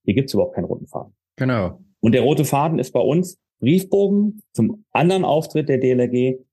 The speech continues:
Speaker 1: nicht mehr gegeben. Deshalb müssen wir hier ran. Da gibt es Entwürfe, die werden wir vorstellen. Es ist halt immer ein Weg über Präsidium und Präsidialrat. Aber das haben wir uns halt auch so auferlegt,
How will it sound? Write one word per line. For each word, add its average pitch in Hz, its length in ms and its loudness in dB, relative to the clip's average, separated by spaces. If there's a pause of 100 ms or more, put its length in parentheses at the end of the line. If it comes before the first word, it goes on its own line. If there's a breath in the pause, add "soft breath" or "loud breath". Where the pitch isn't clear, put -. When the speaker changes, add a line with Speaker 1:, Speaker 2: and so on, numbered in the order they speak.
(120)
Speaker 1:
nicht 117 440 0
mehr 120 140 0
gegeben. 101 500 -2
Deshalb 123 260 0
müssen 120 220 0
wir 107 80 0
hier 101 160 0
ran. 170 280 0 (140)
Da 107 80 -2
gibt 127 220 -2
es 131 80 -4
Entwürfe, 127 500 -2
die 110 180 -4
werden 123 200 2
wir 117 100 0
vorstellen. 151 680 -2 (320 loud breath)
Es - 140 -4
ist 135 120 2
halt 139 140 0
immer 135 200 2
ein 107 180 0
Weg 143 220 0
über 120 180 0
Präsidium 147 760 2
und 110 320 -2 (120)
Präsidialrat. 127 760 -2 (800)
Aber 113 180 0
das 110 120 -4
haben 120 140 0
wir 117 100 2
uns 117 120 0
halt 107 180 -2
auch 104 100 0
so - 140 -4
auferlegt, 120 580 0